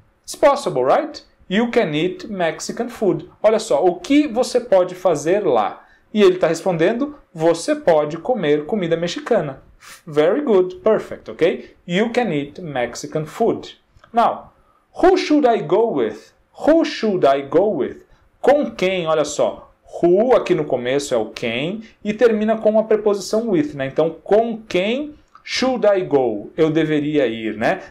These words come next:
Tem até aquela música, né? Should I stay or should I go, né? Eu deveria ficar ou deveria ir, né? Não sei se vocês se lembram dessa música, fez bastante sucesso, acredito eu, lá nos anos oitenta, né? O professor já,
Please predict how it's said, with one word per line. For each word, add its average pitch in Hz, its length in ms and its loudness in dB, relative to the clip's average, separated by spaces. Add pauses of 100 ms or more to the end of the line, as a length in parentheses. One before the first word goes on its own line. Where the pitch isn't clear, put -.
Tem 147 100 2
até 165 160 2
aquela 165 240 0
música, 143 400 -4
né? 123 100 -4
Should 151 360 -4
I 120 120 2
stay 185 380 2
or 160 100 2
should 151 300 -2
I 123 120 0
go, 113 280 0
né? 131 240 -4 (180)
Eu 120 100 -2
deveria 120 420 0
ficar 185 400 0
ou 233 80 0
deveria 175 440 0
ir, 110 260 -4
né? 139 340 -4
Não 127 80 -18
sei 147 140 -2
se 147 60 -6
vocês 147 220 -4
se 143 100 -10
lembram 135 320 -4
dessa 127 220 -2
música, 165 420 -4 (380)
fez 135 160 -2
bastante 147 380 -2
sucesso, 127 420 -4
acredito 123 360 -6
eu, 123 260 0 (260)
lá 127 180 4
nos 131 180 -6
anos 135 220 -4
oitenta, 117 640 -2
né? 113 280 -2
O 101 40 -6
professor 123 480 -4
já, 135 320 -4